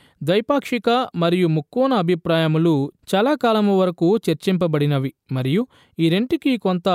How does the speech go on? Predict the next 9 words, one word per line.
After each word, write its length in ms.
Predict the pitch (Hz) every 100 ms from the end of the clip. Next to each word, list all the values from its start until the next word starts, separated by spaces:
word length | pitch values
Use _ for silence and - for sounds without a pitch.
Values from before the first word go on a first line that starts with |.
| 156 180
వ్యాఖ్యాన 540 | 143 156 - 220 247
అధికారము 760 | 226 147 156 160 151 165 214 135
ఉన్నది. 340 | 135 135 127 _ -
కాబట్టి 580 | 226 277 226 147 175 - _ _ -
దీనిని 280 | 180 208 190
గురించి 520 | 185 285 285 202 240
మనము 300 | 214 175 175
గొడవ 360 | 143 139 190 247
పడకూడదు 680 | 165 151 143 139 127 135